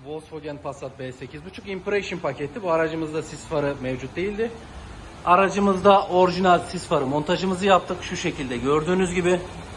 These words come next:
Yakalım hocam. Evet. Tamamen orijinal. Soketten sokete kodlaması yapılıyor.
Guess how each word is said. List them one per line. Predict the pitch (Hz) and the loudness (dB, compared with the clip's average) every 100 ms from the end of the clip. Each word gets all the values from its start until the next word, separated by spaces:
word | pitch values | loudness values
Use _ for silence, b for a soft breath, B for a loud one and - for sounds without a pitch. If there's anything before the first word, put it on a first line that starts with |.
| - - - - - - - - - - - - - - - - - - - - - - - - - - | -16 -16 -16 -16 -16 -16 -16 -14 -14 -14 -14 -12 -12 -12 -12 -12 -12 -12 -12 -12 -12 -12 -12 -12 -8 4
Yakalım | 214 226 247 226 | 6 6 4 4
hocam. | 190 196 196 - - - - - - - - 175 170 156 - - - - - - - - - - - - - 123 | 2 0 0 -12 -14 -16 -16 -14 -14 -12 -12 -10 -10 -10 -12 -12 -10 -10 -10 -10 -10 -10 -10 -10 -10 -8 -8 -4
Evet. | 117 147 - - - - - - - - - - - - - - - - - - - - | -2 -2 -4 -8 -6 -6 -8 -6 -6 -6 -6 -6 -6 -6 -4 -4 -4 -4 -6 -6 -6 0
Tamamen | 185 180 165 160 160 | 4 6 6 4 4
orijinal. | 151 139 139 139 165 - - - - - - - - - - - - - - | 0 0 2 2 0 -8 -10 -10 -10 -10 -8 -8 -8 -8 -10 -10 -10 -10 -4
Soketten | 175 165 175 165 156 | -2 4 2 6 6
sokete | 147 160 156 143 165 | 6 2 2 4 4
kodlaması | 165 175 170 151 139 139 | 6 4 6 4 4 4
yapılıyor. | 151 160 180 175 | 2 4 6 6